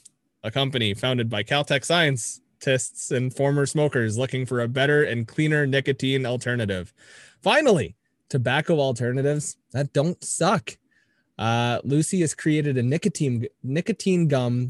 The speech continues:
with four milligrams. You can tell that I don't smoke because I can't say the word nicotine whatsoever. That comes in three flavors:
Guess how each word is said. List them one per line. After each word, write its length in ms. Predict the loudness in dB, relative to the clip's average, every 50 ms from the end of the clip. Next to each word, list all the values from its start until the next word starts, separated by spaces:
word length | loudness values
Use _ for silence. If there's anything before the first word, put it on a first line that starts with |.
| -4 -4
with 140 | -4 -4
four 260 | -4 -2 0 2 2 2
milligrams. 480 | 2 2 0 0 0 0 -2 -2 -2
You 60 | -2
can 80 | -2 -2
tell 240 | 0 2 2 4 4
that 140 | 4 6 6
I 80 | 4
don't 240 | 4 4 2 2 2
smoke 240 | 2 2 2 2 2
because 120 | 0 -2
I 60 | -2
can't 220 | -2 -2 -2 0 0
say 80 | 0
the 100 | 0 2
word 160 | 2 2 2 2
nicotine 500 | 0 0 -2 -2 -4 -4 -2 -4 -4 -4 -6
whatsoever. 880 | -6 -4 -2 -2 -2 -2 -2 0 2 2 4 4 2 0 -2 -4 -8 -10 -14 -20 -20 -20 -20 -10 _
That 140 | -2 -2 0
comes 260 | 2 2 2 2 2
in 100 | 0 -2
three 200 | -2 -2 -2 -2
flavors: 580 | -2 0 2 2 2 2 2 0 -4 -4 -8 -12